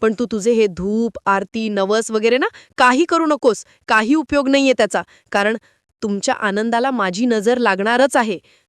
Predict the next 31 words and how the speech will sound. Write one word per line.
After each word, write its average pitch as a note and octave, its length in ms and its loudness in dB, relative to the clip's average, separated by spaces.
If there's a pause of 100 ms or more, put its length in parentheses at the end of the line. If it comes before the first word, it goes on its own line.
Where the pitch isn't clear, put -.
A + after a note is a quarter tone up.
(160)
लिहिलेलं A3 440 2
आहे C#4 80 4
का C#4 180 -2
ते C4+ 60 0
ईश्वरी, G3+ 420 0 (380)
कुणी B3+ 240 2 (100)
काहीच B3 320 0
करू D4 180 0
शकत C4 320 -2
नाही, G#3+ 180 0 (360)
त्यामुळे G#3+ 300 4
सोड C4 320 2
हे C#4+ 100 2
सगळं." F#3+ 260 -2 (320)
राकेश G3 380 0
तिला A3 180 -4
खेचायला G#3 380 0
जातो, G#3+ 280 0 (260)
पण A3+ 100 0
ईश्वरी G#3+ 340 0 (140)
पटकन B3+ 380 0
तिच्या B3+ 180 0
दुसऱ्या A3 300 -4
हातातली A#3+ 340 -4
मिरची G#3+ 380 -2
आणि B3 140 2
मोहरी A3 360 0 (280)
त्या C4 80 4
जळत्या G#3+ 320 2
धूपदाणीत A#3+ 600 -2
टाकते. F#3+ 340 -2